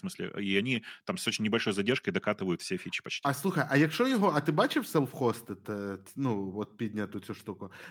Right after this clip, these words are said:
Speaker 2: Воно стає таким тупим, як всі решта месенджерів, чи там є якісь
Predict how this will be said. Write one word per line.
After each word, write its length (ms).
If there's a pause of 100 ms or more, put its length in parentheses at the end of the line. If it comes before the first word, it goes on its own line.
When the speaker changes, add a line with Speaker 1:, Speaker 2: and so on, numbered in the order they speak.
Speaker 2:
Воно 260
стає 240
таким 300
тупим, 380
як 160
всі 200
решта 300
месенджерів, 680
чи 140
там 200
є 120
якісь 380